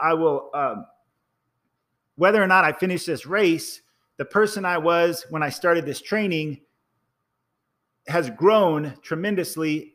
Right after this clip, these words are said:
in the process of preparing for the race. So who are you and who must you become? So in order to pull this off, I must become lean,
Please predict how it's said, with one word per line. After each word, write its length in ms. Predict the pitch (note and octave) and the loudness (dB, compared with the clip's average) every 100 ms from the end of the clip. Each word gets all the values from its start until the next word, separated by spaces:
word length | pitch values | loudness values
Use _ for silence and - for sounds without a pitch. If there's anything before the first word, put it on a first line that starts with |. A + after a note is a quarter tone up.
| - | -8
in 140 | E3+ | -6
the 80 | D3+ | -6
process 560 | - D#3 D3+ D#3+ C#3 - | 0 2 4 0 -8 -6
of 260 | D3+ D3 - | -2 -2 -4
preparing 420 | C3+ - D3+ C3+ | -10 -4 -4 -4
for 140 | A#2 | -6
the 100 | C3 | -8
race. 300 | A#2+ C#3 - - _ - | -6 -8 -10 -18 _ -6
So 160 | D#3 | -2
who 240 | C#3+ C#4 B3+ | -2 2 4
are 120 | A3+ | 4
you 300 | G#3+ A3 G3+ - - | 2 0 -6 -10 -8
and 200 | D#3+ D3 | -6 -8
who 360 | - G#3 B3+ | -8 -2 0
must 320 | A3 G3 - | 2 2 0
you 60 | G3+ | -6
become? 500 | D#3 - F#3 E3 A#2 | -6 -2 0 0 -2
So 320 | - D#3 C#3+ - _ | -4 -2 -2 -6 _
in 140 | D3 E3+ | -6 2
order 200 | A3+ A3+ | 4 4
to 80 | G3 | 2
pull 200 | - G#3 | 0 0
this 180 | F#3 | 0
off, 240 | F3 E3+ E3 | 0 0 -2
I 80 | D#3 | -4
must 260 | D#3+ D#3 | -4 -6
become 320 | C#3+ C#3 C3 | -10 -8 -8
lean, 360 | D3 G#3 G3+ G3 | -4 -2 -2 -4